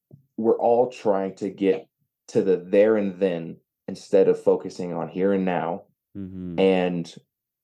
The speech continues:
Speaker 1: we all look at our watches like, "When is it gonna happen?" And we look up and wonder, "Where did it all go?"
Speaker 2: Wow.
Speaker 1: And it just, God, God's dropping bars. <laughs> That one wasn't
Speaker 2: Yeah,
Speaker 1: me.
Speaker 2: that was good, man. That
Speaker 1: <laughs>
Speaker 2: was good. Come on, Holy Spirit.
Speaker 1: Um,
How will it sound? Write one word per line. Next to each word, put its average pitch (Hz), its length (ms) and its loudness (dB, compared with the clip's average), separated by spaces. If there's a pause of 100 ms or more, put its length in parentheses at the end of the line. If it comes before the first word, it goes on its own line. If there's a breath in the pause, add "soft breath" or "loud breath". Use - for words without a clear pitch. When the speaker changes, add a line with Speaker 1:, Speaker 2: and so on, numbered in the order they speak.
(340)
Speaker 1:
we 101 160 2
all 107 220 4
look 107 160 2
at 107 80 4
our 95 100 6
watches 90 520 0
like, 78 260 -2
"When 87 160 0
is 104 100 -2
it 92 120 -2
gonna 95 180 0
happen?" 87 540 -4 (440)
And 92 140 -2
we 92 80 2
look 92 300 2
up 131 280 2
and 87 180 -2
wonder, 87 320 2
"Where 82 240 0
did 80 160 -4
it 82 100 -2
all 85 160 -6
go?" 76 320 -2 (320)
Speaker 2:
Wow. 90 220 -10
Speaker 1:
And 95 300 0 (1000)
it - 240 0
just, 107 600 0 (100)
God, - 220 -6 (100)
God's 113 320 0
dropping 92 300 -2
bars. 139 340 2
<laughs> - 220 -14
That 131 160 2
one 131 180 4
wasn't 127 240 4
Speaker 2:
Yeah, 135 60 2 (180)
Speaker 1:
me. 127 60 2
Speaker 2:
that 139 180 2
was - 80 2
good, 131 400 2
man. 135 380 2
That 135 120 -2
Speaker 1:
<laughs> 135 60 -4
Speaker 2:
was 131 140 -2
good. 135 420 -2
Come 160 120 -2
on, 151 120 2
Holy 117 180 0
Spirit. 120 380 0
Speaker 1:
Um, 123 340 -6